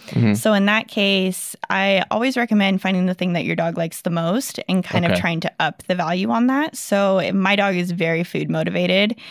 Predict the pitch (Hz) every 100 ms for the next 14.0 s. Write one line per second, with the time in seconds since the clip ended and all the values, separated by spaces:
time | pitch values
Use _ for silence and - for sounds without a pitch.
0 | - 110 104 101 190 196 190 185 185 -
1 | 202 196 - 196 185 180 175 - 175 180
2 | 170 175 170 165 185 254 - _ _ 120
3 | 113 120 - _ - 202 196 214 214 214
4 | 214 208 196 196 185 180 - - 190 180
5 | 185 190 175 165 190 254 302 - - -
6 | - - 190 - 175 175 175 165 - 165
7 | 165 170 170 175 165 160 - 185 156 -
8 | - 214 - 185 165 - - - - 104
9 | - 107 82 85 - 190 180 175 196 185
10 | 185 - 208 214 190 180 170 - 190 196
11 | 180 185 190 - 190 190 180 170 175 196
12 | 208 208 190 185 180 - - 175 - -
13 | - - 82 - - - - 202 180